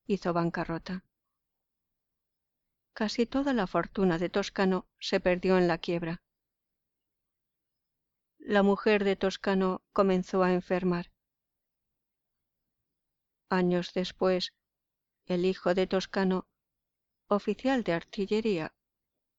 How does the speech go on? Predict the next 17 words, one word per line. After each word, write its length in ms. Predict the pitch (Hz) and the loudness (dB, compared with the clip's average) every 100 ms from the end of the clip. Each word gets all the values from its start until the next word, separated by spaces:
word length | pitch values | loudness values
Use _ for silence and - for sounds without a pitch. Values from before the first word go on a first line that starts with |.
| _ _ - | _ _ -2
pereció 520 | 196 196 - 240 254 | 0 0 0 2 4
en 120 | 180 | 2
la 100 | 160 | 0
guerra 300 | 170 170 165 | -2 -2 -2
de 120 | 165 | -4
Cuba. 380 | - 170 160 175 _ _ _ _ _ _ _ _ _ _ _ _ _ _ _ _ _ _ _ _ _ _ _ _ _ | -2 -2 -2 -8 _ _ _ _ _ _ _ _ _ _ _ _ _ _ _ _ _ _ _ _ _ _ _ _ _
Dos 380 | 269 233 240 - | -2 0 0 0
años 360 | 247 220 180 190 | 2 2 2 2
más 240 | 196 - | 0 -2
tarde, 460 | 214 196 196 185 - _ _ _ _ _ _ _ | -4 -2 -2 -4 -6 _ _ _ _ _ _ _
el 160 | 190 180 | -2 0
otro 280 | 180 196 190 | 0 2 2
hijo, 400 | 185 - 185 - _ _ _ _ _ _ _ _ _ | 2 0 -4 -4 _ _ _ _ _ _ _ _ _
una 300 | 208 202 190 | 0 2 2
linda 360 | 196 196 185 180 | 2 2 2 2
muchacha, 760 | 190 185 202 185 - 180 180 - _ _ _ _ _ _ _ | 0 0 -4 -4 -4 -4 -6 -10 _ _ _ _ _ _ _
delicada 800 | 190 185 180 - 247 247 190 | 0 0 -2 0 0 0 -4